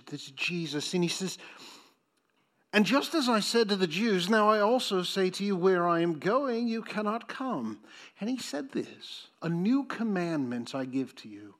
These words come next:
Now, nobody heard this commandment and went, "Oh, we've never heard that before." But here it was, "A new commandment I give to you, that you love one another." This is not a feelings thing, my friends.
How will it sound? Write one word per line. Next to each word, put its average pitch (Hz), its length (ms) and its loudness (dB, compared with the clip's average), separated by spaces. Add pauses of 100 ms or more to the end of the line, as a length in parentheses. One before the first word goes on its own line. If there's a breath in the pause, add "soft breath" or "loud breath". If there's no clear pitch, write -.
(600 loud breath)
Now, 214 120 6
nobody 285 340 4
heard 170 260 2
this 151 180 0
commandment 139 440 0
and 127 100 -4
went, 120 160 -6
"Oh, 180 380 -8
we've 131 200 -4
never 156 380 -4
heard 113 220 -8
that 151 320 -8
before." - 580 -18 (380)
But 185 100 2
here 214 200 0
it 226 40 -2
was, 233 240 -2
"A 180 60 2
new 214 180 4
commandment 233 540 0
I 170 60 0
give 220 320 -4
to 185 120 -10
you, 107 320 -6 (800)
that 202 160 0
you 240 80 0
love 196 540 -2
one 180 180 0
another." 214 460 -4 (3750)
This 208 160 -2
is 214 140 2
not 233 180 4
a 175 40 4
feelings 156 920 0
thing, 123 300 -4
my 117 180 -6
friends. - 600 -12